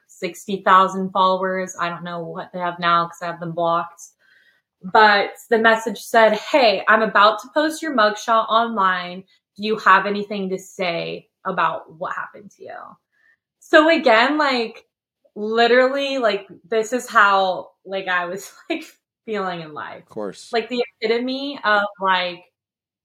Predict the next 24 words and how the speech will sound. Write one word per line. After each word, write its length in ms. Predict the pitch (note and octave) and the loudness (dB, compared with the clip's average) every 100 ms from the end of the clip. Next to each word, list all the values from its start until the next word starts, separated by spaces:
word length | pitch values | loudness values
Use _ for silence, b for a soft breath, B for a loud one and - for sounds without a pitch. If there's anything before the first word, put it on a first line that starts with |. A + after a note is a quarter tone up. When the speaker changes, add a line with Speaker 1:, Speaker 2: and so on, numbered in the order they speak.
| - | 0
Speaker 1:
I 120 | G#3 | 2
have 200 | A3 G#3 | 4 2
nothing 380 | G3+ F#3+ G#3 G3 | 0 -2 -4 -8
to 60 | F#3+ | -6
live 260 | F#3 G3 _ | -8 -8 _
for 380 | C3 G#2 - _ _ - | -18 -18 -20 _ _ -12
anymore. 460 | G#3 F#3+ C#3+ A2+ - | -10 -12 -18 -18 -10
And 120 | G#3+ | -4
I 80 | G#3+ | -2
remember, 580 | G#3 G#3 G3+ G3+ G#3 G3+ | -2 -2 -4 -4 -4 -2
like, 320 | G3+ F#3+ - b b - | -4 -4 -12 b b -4
on 160 | G3 G3+ | -2 0
that 280 | G3 F#3 | -2 -4
drive 320 | G3+ F#3+ F#3 F#3+ | -4 -4 -4 -6
home, 640 | F#3+ F3+ F3+ G#3 B3+ C4 _ _ _ _ F#3+ | -8 -6 -6 -8 -10 -12 _ _ _ _ 0
I 220 | G3+ G3 | 0 0
was 260 | G3 G3 - | -2 -4 -4
just 320 | F#3+ F#3 - | -8 -8 -12
thinking, 640 | F#3 F#3 F#3+ F#3 F3+ F#3 _ _ G#3 | -12 -12 -14 -14 -14 -18 _ _ 4
I 140 | C#4 | 4
actually 360 | D4 C#4 C#4 C4+ | 2 -2 -2 -2
had 140 | A3 | -2
no 160 | G3+ G3 | -4 -6
thoughts. 540 | - - - _ - | -8 -14 -16 _ -20